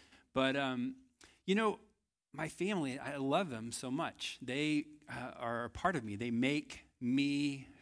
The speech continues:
part of who I am. And as a dad, over the years, I've learned to kinda love the things that they love. So sports, soccer. I've been to so many soccer games,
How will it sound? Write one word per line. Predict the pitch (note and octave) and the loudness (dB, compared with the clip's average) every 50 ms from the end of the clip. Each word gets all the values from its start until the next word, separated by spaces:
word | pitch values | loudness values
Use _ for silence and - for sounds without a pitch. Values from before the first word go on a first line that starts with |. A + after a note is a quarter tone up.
| - _ - | -20 _ -8
part | - C#3+ C#3 C#3+ | -4 -2 -2 -2
of | C#3 B2 | -2 0
who | A#2+ C#3+ D3 | 2 2 2
I | C#3 C#3 C3 C3 | 4 2 0 0
am. | B2 B2+ D3+ E3+ D#3+ A#2+ A2 G#2 G#2 - | -2 -2 -2 -2 -4 -4 -4 -6 -8 -8
And | B2 A#2+ B2 B2 A#2+ A#2 A2+ - - - _ _ _ _ _ - - - _ _ _ _ _ _ - | -6 -6 -6 -4 -4 -6 -8 -10 -16 -20 _ _ _ _ _ -20 -20 -20 _ _ _ _ _ _ -4
as | C3 C3+ D3 E3 D3 | 0 0 0 0 0
a | D3 B2+ | -2 -4
dad, | A#2+ A2 G#2 B2+ C#3 E3 F#3 D3 A#2 A#2 A#2+ B2 | -4 -2 0 2 4 4 2 2 0 0 0 0
over | C3 - D3 D#3+ E3+ G3 | 0 2 2 2 2 2
the | G3 D#3+ | 0 2
years, | C3+ B2 B2+ D#3 E3 C#3+ A#2+ A#2+ B2 B2 - - - - - | 2 2 4 4 4 4 2 0 0 -2 -6 -10 -10 -10 -8
I've | A#2 A#2 C3+ D3+ E3 E3 C#3 C3 | -6 -4 -2 -2 -2 -4 -4 -6
learned | A#2+ A#2 B2+ C3 C#3 D3+ C#3 A#2 A2+ A#2 B2 C3+ C#3+ D3 C3+ - - _ _ _ _ _ _ _ _ - | -6 -4 -2 -2 -2 0 -2 -2 -2 -2 -2 -2 -2 -4 -6 -12 -16 _ _ _ _ _ _ _ _ -10
to | - C#3+ | -10 -8
kinda | - - D#3+ E3 D3+ | -6 -2 0 2 2
love | C3 A#2 A2+ A#2 B2+ C#3 D3+ D3 C#3 | 4 4 6 6 6 6 6 4 0
the | C3+ C#3 | -4 -6
things | B2+ - - D3 C#3 C#3 C3 C3+ | -4 -2 0 0 2 0 0 -2
that | C3 A#2 - | -4 -4 -4
they | D3 C3+ C3+ | -2 0 0
love. | C3+ A#2+ B2 D#3+ D3 G2 F#2+ G2+ G#2 - - - _ _ | 2 2 2 2 2 -2 -4 -8 -12 -16 -18 -20 _ _
So | - - C#3 B2+ B2+ B2 A2+ G#2 G#2 | -6 -2 -2 0 0 0 -2 -2 -4
sports, | - - - - - F3 F3+ C3 G2+ - - - | -6 -10 -10 -4 -2 0 0 0 -2 -4 -8 -8
soccer. | - - - D#3+ C#3+ C3+ - B2 | -4 -2 0 0 0 0 0 0
I've | A#2 B2 B2+ B2 | 0 0 0 0
been | - E3+ D#3 D3+ | 0 0 2 2
to | C#3 | 2
so | A#2+ - - - F3+ F#3 F3+ | 2 0 0 2 0 2 2
many | E3+ E3 E3 D#3+ D#3 C#3+ | 2 2 2 2 2 0
soccer | - - D#3 C3+ C3+ - D3 | 0 0 -2 -2 -2 -2 -4
games, | C3 C3 C#3 C3+ C3+ C3 C3 C3 C3 C3 | -4 -2 0 0 2 2 2 2 0 0